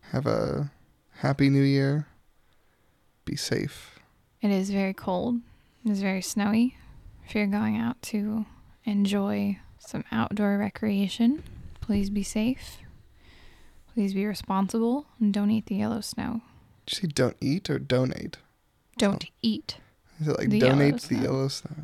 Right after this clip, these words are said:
Speaker 2: Donate it? Why would we
Speaker 1: Donate, that's,
Speaker 2: donate? That's,
Speaker 1: I
Speaker 2: that's a
Speaker 1: don't know.
Speaker 2: shitty donation.
Speaker 1: That's what you said. I was like, "Donate." Very well.
Speaker 2: No, this is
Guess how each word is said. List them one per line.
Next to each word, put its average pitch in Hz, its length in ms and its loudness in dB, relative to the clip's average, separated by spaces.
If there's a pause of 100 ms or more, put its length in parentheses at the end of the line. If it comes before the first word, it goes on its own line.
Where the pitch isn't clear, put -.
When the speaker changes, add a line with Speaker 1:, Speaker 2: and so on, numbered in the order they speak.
(800)
Speaker 2:
Donate 240 420 6
it? 403 300 -2
Why 240 160 4
would 254 80 8
we 240 120 10
Speaker 1:
Donate, - 40 4
that's, - 200 4
Speaker 2:
donate? - 140 -6
That's, 226 220 -2
Speaker 1:
I 117 80 2
Speaker 2:
that's 208 220 0
a 101 60 2
Speaker 1:
don't 127 120 6
know. 139 60 4
Speaker 2:
shitty 156 200 0
donation. - 440 -2
Speaker 1:
That's 226 120 4
what 131 140 0
you 131 60 2
said. - 360 2 (160)
I 87 60 -4
was 139 160 -6
like, - 80 -10 (120)
"Donate." - 500 -4 (480)
Very 147 200 4
well. 113 300 0 (1300)
Speaker 2:
No, 151 260 0
this 185 140 -6
is 180 280 -8